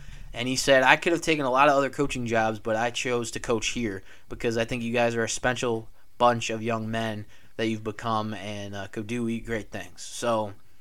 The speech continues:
that really compares to Illinois State men's basketball. I mean, you can compare almost in a way, uh, head coach Dan Muller, you know, played at Illinois State, you know, brought the team to success in ninety-five, ninety-six season and in the mid nineties there,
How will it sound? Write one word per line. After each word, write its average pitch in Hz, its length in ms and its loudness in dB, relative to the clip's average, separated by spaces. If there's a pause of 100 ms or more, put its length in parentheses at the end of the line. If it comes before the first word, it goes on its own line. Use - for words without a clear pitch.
(280)
that 131 200 0
really 185 160 6
compares 165 380 6
to 135 60 -2
Illinois 143 240 6
State 135 260 0
men's 123 200 -4
basketball. 113 420 0
I 104 40 -4
mean, 107 200 -6
you 113 120 -4
can 123 220 -8
compare 131 480 12
almost 123 380 0
in 123 60 -4
a 120 40 -2
way, 117 360 0 (440)
uh, 107 180 -2
head 143 200 2
coach 139 300 2
Dan 131 260 0
Muller, 123 420 2
you 107 100 -10
know, 107 100 -4
played 139 300 12
at 123 60 0
Illinois 117 300 -2
State, 110 600 -2 (420)
you 113 120 -6
know, 107 120 0
brought 123 280 10
the 123 60 -4
team 120 520 -2
to 110 360 2
success 113 560 0
in 110 80 -4
ninety-five, 110 500 -2
ninety-six 110 460 -4
season 110 320 -4
and 101 220 -8 (340)
in 117 120 -4
the 110 220 -4 (200)
mid 117 220 -4
nineties 117 440 0
there, 107 320 0